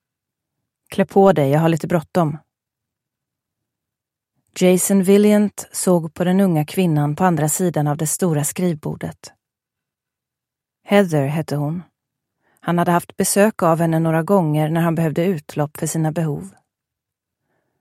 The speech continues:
Han väntade alltid tills de andra hade gått och under förevändningen att han skulle jobba över ringde han till sin fru och sa att det nog skulle bli sent. Heather klädde på sig.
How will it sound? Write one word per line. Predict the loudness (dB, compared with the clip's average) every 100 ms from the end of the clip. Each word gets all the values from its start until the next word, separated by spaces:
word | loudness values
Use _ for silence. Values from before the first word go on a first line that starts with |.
| _
Han | -2 4
väntade | 6 4 2 4 4
alltid | 4 0 -4
tills | -4
de | 0 2
andra | 2 0 -2
hade | -2
gått | -2 -4 -6 _ -20 -20 _ -2
och | 2
under | 2 2
förevändningen | 2 4 6 6 2 2 0 -2
att | -2
han | -4
skulle | -4 0 0
jobba | 0 0 0
över | 0 0 -2 -4 -6 -14 _ _
ringde | 0 2 4 2
han | 0
till | -2 -2
sin | -2
fru | -2 -2 0 -2 -6 _
och | -4
sa | 0 0
att | 0
det | 0
nog | 0 -2
skulle | -6 -6 -6
bli | -4
sent. | -6 -4 -6 -8 -14 -20 _ _ _ _ _ _ _ _ _ _ _ _ _ _ _ _ _ _ _
Heather | 0 2 2
klädde | 2 0 0
på | -2 -2
sig. | -2 -4 -6 -10